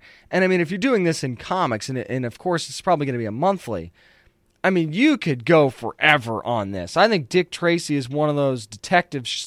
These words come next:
series that could really, really work and be a great seller in the comics world. And I think that Archie Comics obviously feels the same way, and that's why they've decided to bring it back.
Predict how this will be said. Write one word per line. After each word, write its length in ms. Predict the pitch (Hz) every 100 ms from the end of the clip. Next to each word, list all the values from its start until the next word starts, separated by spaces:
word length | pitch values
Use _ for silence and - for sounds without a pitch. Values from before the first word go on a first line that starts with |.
| -
series 560 | - 165 156 127 104 - _ _ _ _ -
that 160 | 180 208
could 340 | 196 156 160
really, 380 | 190 208 180 165
really 300 | 151 165 151
work 300 | 135 147 139 -
and 100 | 139
be 100 | 135
a 40 |
great 420 | 107 127 151 135
seller 540 | - 160 151 131 107 95 _ _ _
in 80 | 160
the 80 | 165
comics 360 | 170 151 147 -
world. 180 | 208
And 40 | 135
I 80 | 123
think 200 | 156 135
that 120 | -
Archie 260 | - 110 127
Comics 380 | 147 139 147 -
obviously 460 | 120 139 151 160
feels 240 | 151 165 156
the 60 |
same 240 | 147 151 147
way, 160 | 180
and 80 | 156
that's 200 | 110 123
why 100 | 135
they've 180 | 127 127
decided 420 | 127 - 143 139
to 40 | 127
bring 220 | 135 139
it 120 | -
back. 360 | 160 180 101